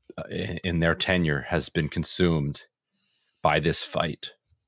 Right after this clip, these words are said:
over Israel-Palestine, which, uh, obviously is an important issue, uh, more important today than, than at any point in, in decades,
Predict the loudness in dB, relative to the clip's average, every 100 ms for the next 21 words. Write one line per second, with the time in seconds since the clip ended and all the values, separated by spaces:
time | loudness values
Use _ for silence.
0 | _ -4 0 2 2 -2 0 0 0 -2
1 | -2 -2 -2 0 0 0 -6 -20 -20 -20
2 | -20 _ -2 2 4 4 2 -2 -8 _
3 | _ 0 2 2 2 4 4 2 0 -2
4 | 2 2 2 -4 -8 _ -4 -2 0 -4
5 | -6 -12 _ 0 0 2 0 -2 -12 _
6 | _ -20 _ 2 4 4 2 2 2 2
7 | 2 4 2 -4 _ _ _ _ -2 -2
8 | 0 0 0 2 2 0 0 -2 -2 -10
9 | -20 _ _ _ _ _ -6 -6 -2 -2
10 | 4 4 4 0 -2 -8